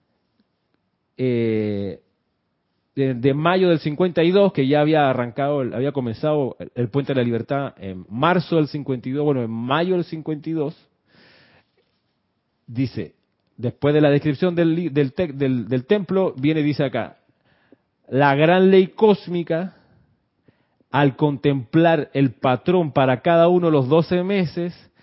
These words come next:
escoge el retiro en particular que habrá de ser el foco del poder y de la atención, tanto de la hermandad como de la humanidad, a fin de desarrollar cualidades latentes y capacidades dentro de la raza,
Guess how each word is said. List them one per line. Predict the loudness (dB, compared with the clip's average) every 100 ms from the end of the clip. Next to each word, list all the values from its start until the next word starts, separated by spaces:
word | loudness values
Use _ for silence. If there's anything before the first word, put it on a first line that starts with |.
| _ _ 0
escoge | 2 2 2 2 2 -2 -2 -4 0
el | 2
retiro | 4 2 0 -2 -2
en | 0
particular | -2 0 -4 0 2 2 0 -2
que | 0
habrá | 2 2 2 2 0
de | -2
ser | -2 0 0 0
el | 0 -2
foco | -2 0 0 2 2
del | 4 2
poder | 2 2 2 0 -8 _ _
y | -2
de | 2 4
la | 4
atención, | 2 0 -4 -6 -4 -4 -6 -16 _ _ _
tanto | 0 0 0 0
de | 2
la | 2
hermandad | 2 0 0 0 0 -2
como | -4 0 2
de |
la | 2
humanidad, | 0 0 0 0 0 -2 -4 _ _ _ _
a | -6
fin | -4 -4 0
de |
desarrollar | 0 2 0 2 2 2
cualidades | 2 2 2 2 2
latentes | 2 0 -4 -2 -2
y | -2
capacidades | -2 -2 -4 -2 0 0 0
dentro | -2 -2 -2
de | 0
la | -2
raza, | -2 -4 -6 -10